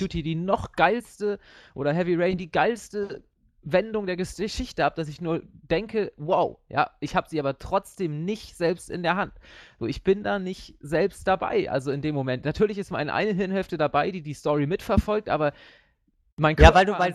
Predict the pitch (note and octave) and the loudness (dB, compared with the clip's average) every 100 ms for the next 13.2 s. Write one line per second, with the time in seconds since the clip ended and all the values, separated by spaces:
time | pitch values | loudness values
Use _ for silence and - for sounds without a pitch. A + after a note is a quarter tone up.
0 | F3 F3+ E3+ E3 - F#3+ F#3 - G3 F#3+ | -2 -4 -4 -6 -6 -6 -6 -8 -12 -8
1 | E3 E3 E3 D3 D#3 F#3 - D3 - - | -6 -6 -8 -2 0 0 -4 -10 -8 -4
2 | E3 D#3 - D3+ E3 F3 D3 C3+ D3 D3+ | -2 -2 -8 -10 -8 -6 -6 -4 -4 -2
3 | D3+ F3+ - D3+ D3+ D#3 E3 F3 - E3 | -4 -4 -2 0 2 0 -4 -20 -12 -6
4 | D#3 - D#3+ C#3+ F3 F3+ D3 D3 C#3+ D3+ | -6 -6 -6 -4 0 0 -2 -6 -4 -2
5 | D3 D3 D3 G3+ F#3+ D#3 D#3 - G#3+ - | 0 0 0 -4 -2 0 0 0 -6 -6
6 | F#3 G3 B2+ C3+ C3 C3+ D3 - D#3 G3+ | -6 -4 -2 -2 -2 0 0 0 -4 -4
7 | E3 E3 - D#3+ D#3 E3+ E3+ D3+ E3 - | -6 -8 -8 -4 -4 -2 -2 0 -2 -2
8 | - - G3 E3 - B2 B2 A2 - B2 | 0 0 -2 -4 -6 -6 -6 -6 -4 -2
9 | D#3 - C#3+ C#3+ C3+ C3 D#3 - C#3+ - | -2 -2 -6 -6 -2 2 2 0 -6 -8
10 | C#3+ C3+ B2 A#2+ E3+ F#3 G3 F3+ D3 C#3 | -6 -6 -6 -6 -2 -2 -2 -2 -4 -4
11 | C3+ B2+ C3 - - A#2+ F#3+ G3 F#3 B2+ | -4 -2 -4 -6 -8 -6 -6 -6 -6 -4
12 | A#2 - - C#3+ - - B2+ C#3+ - B2+ | -4 -4 -4 -4 -2 -4 -2 -4 -4 -2
13 | A#3+ - | -2 -4